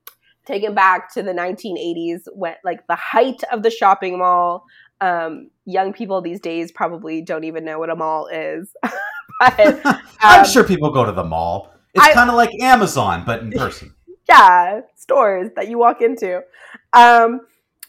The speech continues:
Speaker 1: so it takes place in a mall, and, um, the mall has just purchased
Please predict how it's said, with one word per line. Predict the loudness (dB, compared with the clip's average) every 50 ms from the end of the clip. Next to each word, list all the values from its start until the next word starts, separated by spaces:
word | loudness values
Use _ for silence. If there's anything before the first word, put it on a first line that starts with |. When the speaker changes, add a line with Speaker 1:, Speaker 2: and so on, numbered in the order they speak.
| _ _ -20
Speaker 1:
so | -2 4 4 6 6
it | 4 0 -4
takes | -6 -8 -8 -2
place | -2 -2 -2 0 -2
in | -2
a | 0
mall, | 2 4 4 4 6 4 4 2 -2 -8 _ _ _ _ _ _ _ _ _ _ _ _ _ _ -20 _ _ -2
and, | 0 0 0 0 -2 -4 -6 -8 -10 -12 -8 _
um, | 0 0 2 2 0 0 -2 -4 -6 -8 -10 -14 -18 _ _ _ _
the | -8 -8 -4
mall | 0 2 4 4 4 4
has | 2 -2 -8 -10
just | -6 -8 -8 -8 -10 _
purchased | -12 -8 -8 -8 -8 -8 -8 -8 -8 -8 -12 _ _ _ _